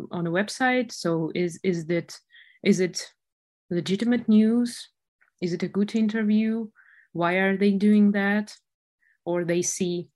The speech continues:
of course, we cover a topic about, uh, journalistic ethics and, uh, advertising versus journalism. So they, so we hope that they will understand, you know, that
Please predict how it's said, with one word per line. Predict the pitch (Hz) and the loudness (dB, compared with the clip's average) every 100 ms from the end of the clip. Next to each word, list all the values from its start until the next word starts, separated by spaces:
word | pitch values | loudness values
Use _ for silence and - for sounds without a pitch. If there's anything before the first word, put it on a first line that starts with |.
| _ | _
of | - | -8
course, | - 185 185 - | -2 0 0 -4
we | 170 165 | -4 -2
cover | 165 185 175 170 | -2 -4 -2 -2
a | |
topic | 165 175 185 175 - | -4 -6 -4 -6 -8
about, | 165 156 160 156 - - | -6 -2 -4 -6 -10 -8
uh, | |
journalistic | 160 170 175 180 - - - | -6 -4 -4 -4 -6 -8 -6
ethics | 170 214 233 - - - | -4 -4 -4 -8 -12 -6
and, | 170 160 151 - | -4 -4 -6 -8
uh, | 160 151 151 - _ - | -6 -4 -6 -12 _ -6
advertising | 170 190 196 202 214 233 247 240 _ _ _ - | -4 -2 0 2 2 2 0 -4 _ _ _ -4
versus | 180 196 202 | -2 -2 -4
journalism. | 202 202 220 220 220 220 233 _ _ _ _ | -2 2 2 2 0 -2 -4 _ _ _ _
So | - 156 160 | -12 -8 -4
they, | 160 165 165 160 - _ _ _ _ | -2 -2 -2 -4 -10 _ _ _ _
so | - 165 | -6 -2
we | 170 | -2
hope | - 196 196 | 2 0 2
that | 165 | -4
they | 147 165 | -2 -4
will | 160 | -2
understand, | 160 160 160 - 160 156 | -4 -4 -6 -6 -4 -4
you | 147 | -6
know, | 143 143 151 | -6 -8 -6
that | 156 | -8